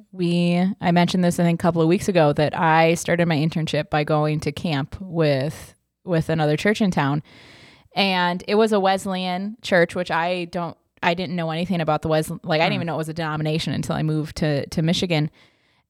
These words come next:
Speaker 1: And they are, they're more charismatic, they're more, God will outwardly speak to you.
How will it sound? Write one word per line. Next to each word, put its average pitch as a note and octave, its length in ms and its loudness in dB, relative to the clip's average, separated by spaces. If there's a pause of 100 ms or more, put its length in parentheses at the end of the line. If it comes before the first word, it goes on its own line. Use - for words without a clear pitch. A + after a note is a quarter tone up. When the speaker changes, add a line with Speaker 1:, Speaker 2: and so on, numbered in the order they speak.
Speaker 1:
And F3+ 440 0
they F#3 560 2
are, E3+ 640 4
they're F3 140 0
more F3+ 160 2
charismatic, E3+ 720 4
they're E3 140 2
more, D#3+ 680 0
God D#3+ 340 2
will E3 480 0
outwardly E3 520 0
speak - 380 -6
to - 140 -2
you. D#3+ 560 4